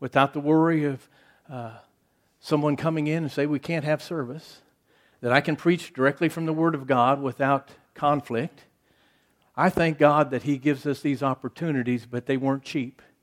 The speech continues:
They came with a price. So I want to take a moment on Memorial Day weekend to just turn our hearts toward God first, but with thanksgiving, thank God for men and women that were brave,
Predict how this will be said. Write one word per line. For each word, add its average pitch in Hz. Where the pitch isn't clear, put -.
They 135
came 147
with 147
a 147
price. 127
So 143
I -
want 170
to 160
take 156
a 139
moment 127
on 113
Memorial 131
Day 104
weekend 110
to 135
just 156
turn 196
our 175
hearts 147
toward 127
God 143
first, -
but 139
with 135
thanksgiving, 139
thank 151
God 135
for 123
men 147
and 143
women 139
that 127
were 123
brave, 156